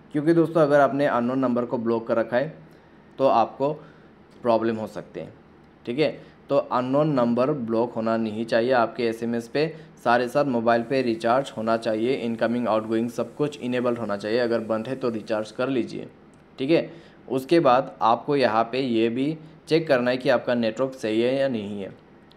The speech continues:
ठीक है। नेटवर्क के रिलेटेड दोस्तों मैं आपको सॉल्यूशन बता दूंगा। आप simply सेटिंग पर जाके सिस्टम पर क्लिक कीजिए, रीसेट ऑप्शन पे जाइए, रीसेट Wi-Fi, mobile and Bluetooth पे जाइए, रीसेट नेटवर्क सेटिंग पर जाके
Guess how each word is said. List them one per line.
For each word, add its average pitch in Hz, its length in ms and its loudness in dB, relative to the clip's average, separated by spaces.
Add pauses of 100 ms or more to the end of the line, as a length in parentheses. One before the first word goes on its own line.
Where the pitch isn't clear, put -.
(260)
ठीक 127 100 -4
है। 165 80 4
नेटवर्क 151 380 2
के 175 80 4
रिलेटेड 135 380 0
दोस्तों 123 260 -2
मैं 131 100 2
आपको 135 200 -2
सॉल्यूशन 117 420 -4
बता 104 240 0
दूंगा। 117 320 -2 (380)
आप 135 220 2
simply 135 320 -4
सेटिंग 120 360 -4
पर 127 100 -2
जाके 110 280 -2
सिस्टम 113 380 -8
पर 117 120 -4
क्लिक 113 240 -6
कीजिए, 117 360 -2 (280)
रीसेट 117 320 -2
ऑप्शन - 280 -2
पे 135 140 -4
जाइए, 127 280 0
रीसेट 120 320 -4
Wi-Fi, 117 340 -2
mobile 113 260 -2
and 117 120 -2
Bluetooth 113 300 -6
पे 120 80 -2
जाइए, 113 300 2
रीसेट 120 360 -4
नेटवर्क 117 300 -4
सेटिंग 113 360 -6
पर 113 140 -2
जाके 110 340 -2